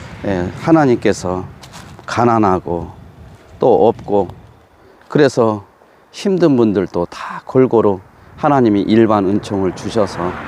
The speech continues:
햇빛과 또 비를 주셔서 잘 자라게 하시고, 또 이렇게, 예, 쑥을 잘 자라게 해서 우리에게, 예, 또 여러 가지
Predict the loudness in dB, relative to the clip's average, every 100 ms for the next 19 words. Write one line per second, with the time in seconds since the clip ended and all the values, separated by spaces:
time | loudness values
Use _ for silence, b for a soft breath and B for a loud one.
0 | -14 -14 -10 -2 0 2 0 0 -2 -2
1 | -10 -18 -18 -20 -6 2 4 2 2 2
2 | 4 2 -2 -4 -4 -6 -8 -6 -6 -6
3 | -6 -4 -4 -6 -8 -8 -6 -4 -6 -8
4 | B B B -4 0 0 0 0 2 0
5 | -4 _ -10 -8 -8 -6 -4 -2 -2 -4
6 | -8 -10 -8 -6 -2 0 0 -4 -6 -8
7 | -10 -10 -14 -16 -10 -2 0 2 0 -2
8 | -6 -12 -12 -10 -6 -4 -4 0 2 2
9 | -2 -12 -6 2 4 4 2 0 0 0